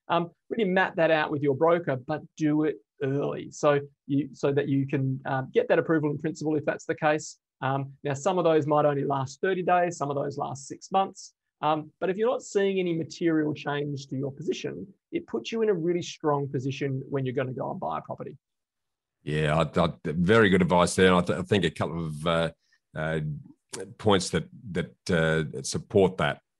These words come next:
Speaker 2: to me are the, the fact that, uh, we also need to start educating real estate agents in particular around what is achievable from the lending perspective, so they're not creating, uh, dates and times that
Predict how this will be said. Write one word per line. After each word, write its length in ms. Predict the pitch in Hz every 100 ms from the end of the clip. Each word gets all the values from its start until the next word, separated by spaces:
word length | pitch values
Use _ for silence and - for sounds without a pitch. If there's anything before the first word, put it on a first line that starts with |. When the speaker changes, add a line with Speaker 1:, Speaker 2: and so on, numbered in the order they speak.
| -
Speaker 2:
to 120 | 87
me 520 | 85 85 78 76 78
are 260 | 73 85 82
the, 240 | 78 80 - _ _ _
the 60 | -
fact 340 | - 95 92
that, 180 | 85 - _ 95
uh, 280 | 85 82 80 78 - _
we 240 | 101 95
also 420 | 92 110 113 92 82
need 240 | 82 82
to 40 | 76
start 300 | - 82 80
educating 500 | 80 80 85 82 80
real 140 | 87
estate 260 | 87 80 78
agents 360 | 80 78 76
in 100 | 76
particular 640 | - - - - 76 69 71 _ -
around 400 | 76 85 80 80
what 260 | 87 85 - -
is 280 | 101 95
achievable 680 | 85 - 85 78 71 78 78
from 260 | - 80 78
the 100 | 76
lending 300 | 80 76 76
perspective, 580 | - - 80 - 80
so 200 | - 82
they're 100 | 78
not 240 | 80 82 -
creating, 680 | - 80 82 85 78 78 - - - - _
uh, 240 | 80 78 71
dates 480 | 73 87 85 - 82
and 120 | 76
times 440 | 85 80 80 73
that 120 | 82